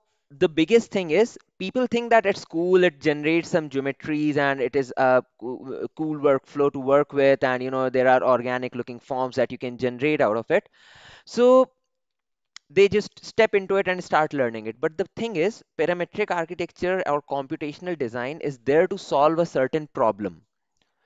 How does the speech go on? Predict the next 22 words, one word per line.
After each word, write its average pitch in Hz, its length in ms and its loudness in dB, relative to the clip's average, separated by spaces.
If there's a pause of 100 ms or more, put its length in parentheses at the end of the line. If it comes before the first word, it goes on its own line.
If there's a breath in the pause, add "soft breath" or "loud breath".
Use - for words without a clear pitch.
(1200)
To 156 80 -6
solve 180 400 6
a 202 80 4
certain 196 380 -2
problem 123 480 -2
that 135 200 0
we 170 100 -4
are 175 60 0
facing 175 580 -8
as 147 300 -2
we 156 100 0
are, 156 120 4 (200)
uh, 123 120 -2
you 127 160 -2
know, 156 260 -2 (420)
day 165 180 4
by 156 200 6
day 160 180 0
progressing 143 540 -6
into 139 220 -12
the 139 100 -6
future. 131 480 -8